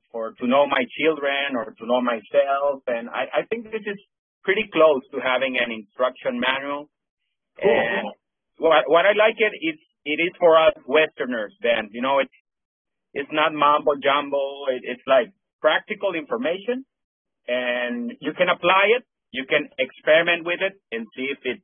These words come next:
Speaker 1: is worth it or if it's just another fad, you know?
Speaker 2: Yeah.
Speaker 1: Um, so there are two columns, as you can see. One is in red and one is in black. Those two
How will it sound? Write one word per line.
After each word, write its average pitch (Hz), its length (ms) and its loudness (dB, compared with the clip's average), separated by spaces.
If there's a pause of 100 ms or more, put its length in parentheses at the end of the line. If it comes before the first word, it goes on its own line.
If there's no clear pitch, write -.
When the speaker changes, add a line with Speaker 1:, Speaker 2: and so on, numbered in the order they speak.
(120)
Speaker 1:
is 104 160 -14
worth 185 300 0
it 214 320 0
or 135 260 2 (680)
if 143 100 -18
it's 147 160 -8
just 135 240 0
another 117 540 -2 (880)
fad, 107 340 -6
you 123 140 -10
know? 156 240 -2 (420)
Speaker 2:
Yeah. 143 160 6 (240)
Speaker 1:
Um, 117 140 -12 (640)
so 180 300 4 (300)
there 175 180 4
are 196 220 6 (260)
two 202 160 -6
columns, 214 400 2 (100)
as 143 80 -4
you 160 160 -8
can 165 140 -10 (100)
see. 190 400 -6
One 160 360 2
is 160 260 -2
in 147 260 -4
red 190 240 4 (220)
and 131 180 -10
one 143 160 0
is 143 200 -10
in 123 180 -8
black. 208 320 -2 (1200)
Those 139 380 2
two 160 100 -6